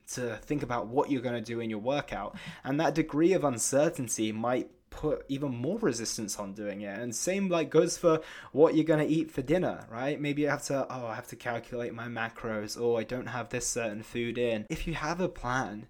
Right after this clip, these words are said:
you are able to eliminate those decisions.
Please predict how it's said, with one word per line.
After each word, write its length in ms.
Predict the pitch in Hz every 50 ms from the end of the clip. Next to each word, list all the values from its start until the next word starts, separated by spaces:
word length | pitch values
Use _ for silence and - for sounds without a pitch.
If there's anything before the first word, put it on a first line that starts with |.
| - _ _
you 280 | 123 127 127 127 127 -
are 280 | - 123 123 120 117 - -
able 320 | 123 123 135 131 131 123
to 180 | - - - 117
eliminate 680 | 110 110 110 110 113 117 120 120 117 117 113 107 -
those 180 | - 110 104 -
decisions. 640 | - - - - 131 131 - 107 98 92 101 - -